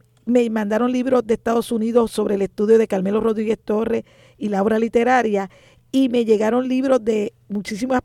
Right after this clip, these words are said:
partes. Entonces, yo le pedí, como los escritores, imagínense, estamos tan invisibilizados en esos temas a veces. Yo pienso que sí.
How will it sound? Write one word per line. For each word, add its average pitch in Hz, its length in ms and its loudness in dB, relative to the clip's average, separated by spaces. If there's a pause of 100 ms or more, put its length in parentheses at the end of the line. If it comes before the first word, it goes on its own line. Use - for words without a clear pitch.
(120)
partes. 269 320 2
Entonces, 240 380 0 (300)
yo 214 120 2
le 226 100 0
pedí, 240 320 2
como 196 260 -2
los 185 80 2
escritores, 196 600 0 (380)
imagínense, 196 680 -2 (200)
estamos 202 320 -6
tan 240 140 -2
invisibilizados 220 640 -2
en 214 60 -4
esos 214 240 -4 (120)
temas 196 400 2 (160)
a 165 100 -10
veces. 175 500 -10 (120)
Yo 185 160 0
pienso 220 360 0
que - 120 -6
sí. 180 340 -6